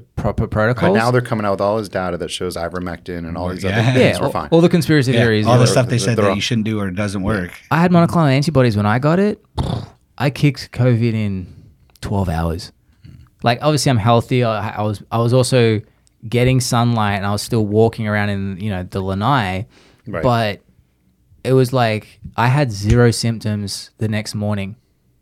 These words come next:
Speaker 1: plus monoclonals.
Speaker 3: Yeah. No, I
Speaker 1: You
Speaker 3: did.
Speaker 1: know?
Speaker 2: I had
Speaker 3: Crazy
Speaker 2: covid for an
Speaker 3: fast.
Speaker 2: afternoon. I had it, like, it was
Speaker 3: So
Speaker 2: last
Speaker 3: you,
Speaker 2: Christmas.
Speaker 3: you did
Speaker 2: It was,
Speaker 3: the
Speaker 2: like, last
Speaker 3: monoclonal?
Speaker 2: Christmas.
Speaker 1: Yeah,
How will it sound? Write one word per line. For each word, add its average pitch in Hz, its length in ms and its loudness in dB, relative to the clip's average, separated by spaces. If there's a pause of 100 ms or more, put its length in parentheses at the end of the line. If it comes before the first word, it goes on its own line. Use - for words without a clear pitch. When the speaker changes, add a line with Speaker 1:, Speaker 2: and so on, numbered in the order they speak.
(360)
Speaker 1:
plus 120 240 0
monoclonals. 104 680 -4 (120)
Speaker 3:
Yeah. 104 200 -4 (280)
No, 107 260 -4
I 98 100 -2
Speaker 1:
You 101 40 0
Speaker 3:
did. 104 60 0
Speaker 1:
know? 104 80 2
Speaker 2:
I - 20 2
had 120 480 -6
Speaker 3:
Crazy 101 120 0
Speaker 2:
covid 110 280 2
for 87 80 -2
an 90 60 0
Speaker 3:
fast. 90 140 -2
Speaker 2:
afternoon. 78 360 -10 (140)
I 87 120 -8
had 87 140 -6
it, - 180 -10
like, 101 180 -16 (960)
it 110 60 -14
was 90 120 -10
Speaker 3:
So 90 80 -6
Speaker 2:
last 101 180 2
Speaker 3:
you, 95 60 -2
Speaker 2:
Christmas. 98 320 0
Speaker 3:
you 101 60 -2
did 98 60 -4
Speaker 2:
It 95 40 -2
was, 87 100 -6
Speaker 3:
the 87 60 0
Speaker 2:
like, - 100 0
last 98 240 0
Speaker 3:
monoclonal? - 20 -4
Speaker 2:
Christmas. 95 540 -6
Speaker 1:
Yeah, 98 320 0